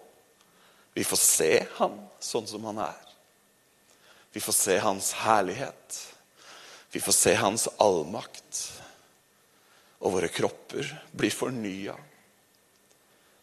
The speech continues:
Vi er uten skavanker. Og så skal vi være der i all evighet.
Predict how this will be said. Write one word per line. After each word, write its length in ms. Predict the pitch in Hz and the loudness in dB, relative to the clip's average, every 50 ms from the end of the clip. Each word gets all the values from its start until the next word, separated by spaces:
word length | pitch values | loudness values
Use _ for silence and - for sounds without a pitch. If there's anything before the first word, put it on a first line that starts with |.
| _ _ _ _ - 139 | _ _ _ _ 0 4
Vi 80 | 123 | 6
er 80 | 113 - | 6 6
uten 400 | - 139 123 - - - 82 85 | 6 2 -2 -2 -6 -10 -8 -6
skavanker. 800 | - - - 101 107 104 87 71 78 - - - - 131 143 - - - - - - _ _ _ _ _ _ _ _ _ _ - - - _ - - | -4 -4 0 0 0 0 0 -4 -6 -14 -14 -10 -10 -10 -10 -10 -12 -16 -16 -20 -20 _ _ _ _ _ _ _ _ _ _ -20 -20 -20 _ -10 -8
Og 60 | - | -2
så 80 | - - | 0 0
skal 160 | - - 80 | 0 2 2
vi 120 | 98 107 113 | 0 4 6
være 260 | 117 92 80 85 95 | 6 4 4 2 0
der 300 | 101 95 90 90 92 95 - - - - _ _ _ _ _ _ _ - - | 0 0 0 0 -2 -4 -8 -14 -20 -20 _ _ _ _ _ _ _ -20 -14
i 60 | - - - | -14 -12 -8
all 300 | - - 101 104 92 98 - - | -6 -6 -6 -6 -8 -12 -10 -8
evighet. 680 | 92 - - - - - - - - - _ _ - - | -8 -8 -8 -10 -12 -14 -16 -16 -16 -20 _ _ -10 -8